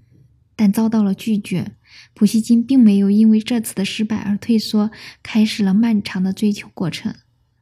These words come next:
终于在一八三零年的时候实现了心中的梦想。才华出众的普希金和倾国倾城的娜达莉亚结合，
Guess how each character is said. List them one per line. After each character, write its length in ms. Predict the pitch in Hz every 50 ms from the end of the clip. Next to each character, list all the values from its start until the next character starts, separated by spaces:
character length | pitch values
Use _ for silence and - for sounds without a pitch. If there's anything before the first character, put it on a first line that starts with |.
| _ _ _ _
终 220 | - 311 320 320
于 100 | 285 262
在 380 | 254 - 262 226 233 - - _ _
一 80 | - 247
八 180 | 247 262 262
三 300 | 254 262 - 277 269 277
零 160 | 254 214 220 226
年 140 | 226 220
的 100 | 220 220
时 240 | 208 - - - -
候 260 | 196 - 208 208 185
实 240 | - - - - 190
现 220 | 190 - 208 208 190
了 80 | 196
心 240 | 196 - - 208 202
中 160 | - 214 202
的 80 | 202 202
梦 180 | 214 208 196
想。 360 | 196 - - - 170 - - - _ _ _ _ _ _ _ _ _ _ _ _ - - _ _ _ _ _ _ _ _ _ _ _ _ _
才 220 | - - 208 208 208
华 180 | 214 214 214
出 180 | 208 - - 220
众 200 | 214 - 220 208
的 80 | 202
普 200 | 196 - _ 208
希 200 | 202 - 208 202
金 260 | 202 - 214 208 208 214
和 160 | - - 190
倾 260 | - - - 202 202
国 140 | 202 202 208
倾 260 | 202 - - 196 202
城 240 | 196 - - 185 180
的 120 | 190 196
娜 160 | 202 202 202
达 160 | 196 196 190 196
莉 140 | 214 220
亚 180 | 220 220 202 196
结 240 | - - 196 196 202
合， 460 | 196 - - - 190 190 190 196 220